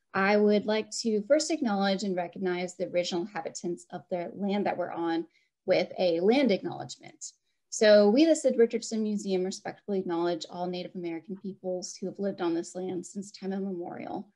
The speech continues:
And the sid will like to especially acknowledge and pay respect to the Wichita and affiliated tribes, which include the Waco, Kachai, Tawakoni, and Taubea, upon whose historical homeland our museum is located.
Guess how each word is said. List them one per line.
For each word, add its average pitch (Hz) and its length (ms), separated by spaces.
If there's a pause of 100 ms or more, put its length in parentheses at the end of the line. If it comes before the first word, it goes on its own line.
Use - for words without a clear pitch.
(400)
And 190 160
the 190 60
sid 196 240
will 196 160
like 190 260
to - 180
especially 220 560
acknowledge 180 440
and 175 100
pay 196 100
respect 175 480
to 190 120
the 170 60
Wichita - 640
and 170 120
affiliated 180 500
tribes, - 500 (460)
which 208 220
include 208 520
the 190 80
Waco, 214 680
Kachai, 190 640 (380)
Tawakoni, 185 760
and 175 140
Taubea, 175 640 (160)
upon 190 360
whose 190 240
historical 190 600
homeland 175 520 (100)
our 190 80
museum 180 680
is 190 180
located. 214 640